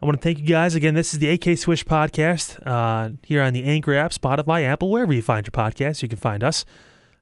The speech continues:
I appreciate you guys tuning in. Uh, so let's move on now. We're gonna talk, uh, a little bit of, of Browns. You know, uh,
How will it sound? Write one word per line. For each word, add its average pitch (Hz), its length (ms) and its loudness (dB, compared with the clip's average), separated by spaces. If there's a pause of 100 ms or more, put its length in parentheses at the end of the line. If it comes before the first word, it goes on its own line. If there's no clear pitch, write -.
I 127 40 -4
appreciate 120 440 -4
you 120 80 -4
guys 110 200 0
tuning 113 280 0
in. 156 180 0 (680)
Uh, 120 240 0
so 180 160 0
let's 202 180 0
move 226 180 2
on 202 200 4
now. 196 220 4
We're 202 100 2
gonna 196 120 4
talk, 196 380 2
uh, 160 340 4
a 175 80 0
little 190 220 2
bit 175 220 2
of, 170 280 2
of 147 200 -2
Browns. 135 720 0
You 127 100 -6
know, 120 180 0
uh, 117 360 -8